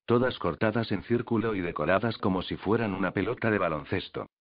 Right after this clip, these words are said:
Lena cogió una por un extremo como si efectivamente estuviera cubierta de pelo sucio y aceite viejo. "El billete ganador. Supongo que eso nos convierte ahora en chicos guays".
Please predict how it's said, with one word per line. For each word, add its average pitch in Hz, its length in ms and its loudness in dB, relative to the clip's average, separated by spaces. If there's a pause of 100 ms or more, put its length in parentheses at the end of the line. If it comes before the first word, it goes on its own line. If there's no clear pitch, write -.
(340)
Lena 104 340 -2
cogió 120 380 2
una 135 260 0
por 80 140 -2
un 87 100 -2
extremo 127 480 2
como 92 220 2
si 85 180 -2
efectivamente 98 800 0
estuviera 98 440 0
cubierta 98 460 0
de 92 100 2
pelo 95 280 2
sucio 120 360 0
y 82 60 0
aceite 120 420 2
viejo. 98 440 -4 (840)
"El 101 140 2
billete 92 380 0
ganador. 82 400 0 (500)
Supongo 123 560 0
que 92 160 2
eso 110 200 0
nos 95 200 -4
convierte 104 520 0
ahora 101 280 0
en 101 140 -6
chicos 120 360 0
guays". - 540 -8